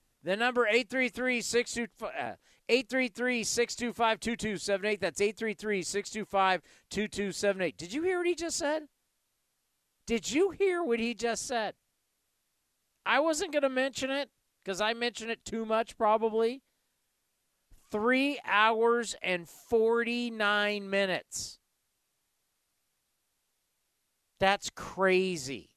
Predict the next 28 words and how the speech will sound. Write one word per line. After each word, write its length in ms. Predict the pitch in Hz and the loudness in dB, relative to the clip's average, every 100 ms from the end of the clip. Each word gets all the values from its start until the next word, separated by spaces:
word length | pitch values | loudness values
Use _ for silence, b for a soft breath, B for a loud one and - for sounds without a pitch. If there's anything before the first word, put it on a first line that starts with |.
| _ _ | _ _
It's 100 | - | 0
only 240 | 208 233 214 | 2 4 0
ten 260 | - 202 | 0 0
innings. 600 | 196 185 139 78 - - _ _ _ _ _ _ _ _ _ _ _ _ _ _ | 0 -2 -6 -12 -16 -16 _ _ _ _ _ _ _ _ _ _ _ _ _ _
Monday 540 | 135 190 240 262 269 254 | -2 2 2 4 2 4
Night 300 | 240 247 202 | 2 0 0
Football 540 | 233 240 - 190 175 | 2 2 4 6 6
at 120 | 147 | 6
Levi 460 | 165 196 202 202 196 | 0 0 2 2 2
Stadium 580 | - 196 190 190 165 147 | 0 0 2 2 -2 -2
wasn't 360 | 143 131 135 | -4 -4 -8
three 260 | 143 143 135 | -4 -2 2
hours 380 | 127 123 123 120 | 2 0 -4 -8
and 120 | 113 | -12
forty-nine 640 | 127 117 113 107 101 98 | -8 -8 -8 -12 -12 -12
minutes. 480 | 92 82 _ - - _ _ _ _ _ _ _ _ _ _ _ _ _ _ _ _ _ _ - | -14 -18 _ -20 -20 _ _ _ _ _ _ _ _ _ _ _ _ _ _ _ _ _ _ -10
I 60 | 175 | -2
mean, 180 | 190 190 | 0 0
it's 120 | - | 4
a 120 | 185 | 2
Monday 600 | 175 190 214 233 240 233 | 4 2 2 2 2 2
night 420 | 208 190 190 196 | 2 0 2 -2
at 180 | 160 170 | -4 -4
the 220 | 180 165 | -6 -8
end 260 | 160 185 202 | -6 -4 -2
of 100 | 190 | -2
the 100 | 180 | 0
season. 760 | - - 180 165 117 120 113 | -2 -2 -4 -4 -6 -8 -10